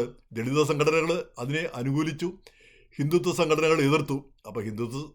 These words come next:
സംഘടനകൾ പറയുന്നത് ജാതി സമ്പ്രദായം ഹിന്ദു മതത്തി-, ഹിന്ദു മതത്തിൻ്റെ മാത്രം ഭാഗമല്ല, ഈ ദക്ഷിണേന്ത്യൻ, ദക്ഷിണ-, ദക്ഷിണേഷ്യൻ സംസു-, സമൂഹങ്ങളിലൊക്കെ അത് കാണുന്നുണ്ട്, മറ്റു പല സമു-, സമു-, സമുദായങ്ങളിലുമുണ്ട്. എന്ന് മാത്രമല്ല,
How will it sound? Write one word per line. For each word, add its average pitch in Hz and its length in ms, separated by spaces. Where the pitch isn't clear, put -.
സംഘടനകൾ 151 440
പറയുന്നത് 147 460
ജാതി 113 300
സമ്പ്രദായം 147 500
ഹിന്ദു 135 240
മതത്തി-, 147 420
ഹിന്ദു 120 220
മതത്തിൻ്റെ 151 500
മാത്രം 120 380
ഭാഗമല്ല, 143 500
ഈ 127 140
ദക്ഷിണേന്ത്യൻ, 143 640
ദക്ഷിണ-, 127 400
ദക്ഷിണേഷ്യൻ 147 640
സംസു-, 151 340
സമൂഹങ്ങളിലൊക്കെ 147 680
അത് 151 140
കാണുന്നുണ്ട്, 131 460
മറ്റു 113 160
പല 131 160
സമു-, 131 260
സമു-, 123 260
സമുദായങ്ങളിലുമുണ്ട്. 139 880
എന്ന് 117 180
മാത്രമല്ല, 147 520